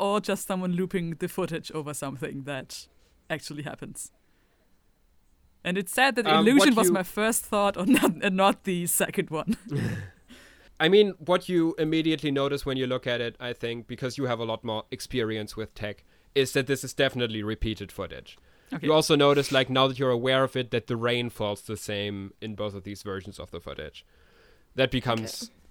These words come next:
Speaker 2: clear to you pretty quickly.
Speaker 1: Okay.
Speaker 3: So someone has tampered with that.
Speaker 1: Who has access to this? Just anyone? It's just sitting r-, around here in your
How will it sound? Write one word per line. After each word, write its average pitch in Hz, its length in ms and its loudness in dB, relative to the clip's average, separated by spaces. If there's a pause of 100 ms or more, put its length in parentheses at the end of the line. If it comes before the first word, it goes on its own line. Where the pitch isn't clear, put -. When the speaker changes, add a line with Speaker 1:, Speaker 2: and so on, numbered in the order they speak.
Speaker 2:
clear 123 240 -2
to 110 120 -6
you 101 160 -8
pretty 95 220 -8
quickly. - 380 -14 (240)
Speaker 1:
Okay. - 340 -12 (180)
Speaker 3:
So - 340 -6
someone 226 380 -2
has 214 180 -4
tampered 202 460 -6
with 190 180 -10
that. 165 300 -8 (460)
Speaker 1:
Who 311 160 4
has 302 200 2
access 214 400 -4
to 180 100 -6
this? - 440 -6 (500)
Just - 240 -4
anyone? 214 680 -2 (380)
It's - 180 -4
just 226 200 -4
sitting 220 320 0
r-, 196 260 -2
around 214 280 2
here 240 240 -2
in 202 220 0
your 185 340 -2